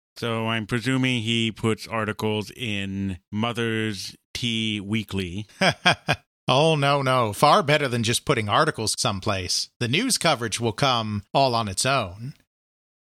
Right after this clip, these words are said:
Speaker 2: He starts planting stories about this with the right people in certain political circles within the United Kingdom. Conversations start being had in these circles until finally,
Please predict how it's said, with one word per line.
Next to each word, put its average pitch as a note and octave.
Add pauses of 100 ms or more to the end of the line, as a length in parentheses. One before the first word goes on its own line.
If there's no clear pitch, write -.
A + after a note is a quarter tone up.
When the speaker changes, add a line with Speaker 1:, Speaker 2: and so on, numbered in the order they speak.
(340)
Speaker 2:
He E3
starts -
planting D#3+
stories F3
about C3
this -
with C3+
the B2+
right C3+
people B2+
in B2
certain B2+
political C3
circles - (200)
within A#2
the G3+
United F#2+
Kingdom. G2 (920)
Conversations D3+
start B2
being B2
had A2
in A#2
these G#2+
circles A#2
until A#2+
finally, C#3+